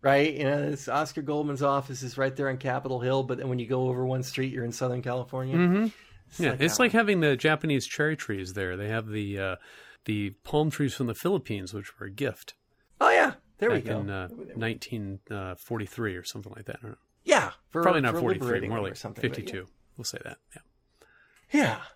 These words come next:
Speaker 1: Yeah. <laughs>
Speaker 2: I, I like the, uh, that, uh, when, uh, the,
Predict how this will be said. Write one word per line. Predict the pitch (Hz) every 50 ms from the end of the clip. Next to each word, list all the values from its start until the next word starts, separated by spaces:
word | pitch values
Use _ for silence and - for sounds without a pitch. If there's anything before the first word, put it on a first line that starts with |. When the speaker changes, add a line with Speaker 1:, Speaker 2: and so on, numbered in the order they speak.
| _ _ -
Speaker 1:
Yeah. | - - - - - - - - - - - - - - - - - -
<laughs> | - - - 214 - - - - - - - _ - - _ _ _ - - - _ _ _ _ _ _ _ _ - - - - -
Speaker 2:
I, | - 135 131 151
I | 151
like | 151 160 165 151 -
the, | - 143 139 127 120 123 - -
uh, | - 123 120 117 113 110
that, | 107 117 107 - _ - -
uh, | 127 113 107 104 104 104 104 - 135 - _ _ _ _ _ _
when, | - 120 117 113 113 107 110 110
uh, | 107 104 98 95 95 95
the, | 98 110 107 104 101 101 101 -